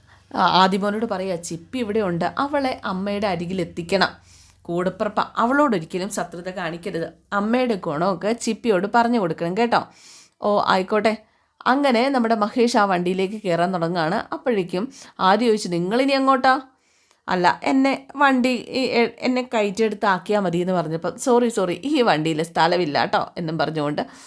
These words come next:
ആദി കയറി അങ്ങോട്ട് അടച്ചു കേട്ടോ. "സോറി മഹേഷ്, എനിക്ക് മോനെ വേണം,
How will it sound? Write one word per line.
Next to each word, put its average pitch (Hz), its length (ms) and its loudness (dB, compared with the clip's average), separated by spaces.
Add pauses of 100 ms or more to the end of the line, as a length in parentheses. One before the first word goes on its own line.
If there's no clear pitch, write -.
(140)
ആദി 262 260 4
കയറി 180 240 -2
അങ്ങോട്ട് 156 240 0
അടച്ചു 165 300 0
കേട്ടോ. - 200 -2 (1000)
"സോറി 208 340 6
മഹേഷ്, 180 480 0
എനിക്ക് 254 240 0
മോനെ 175 280 2
വേണം, 165 320 4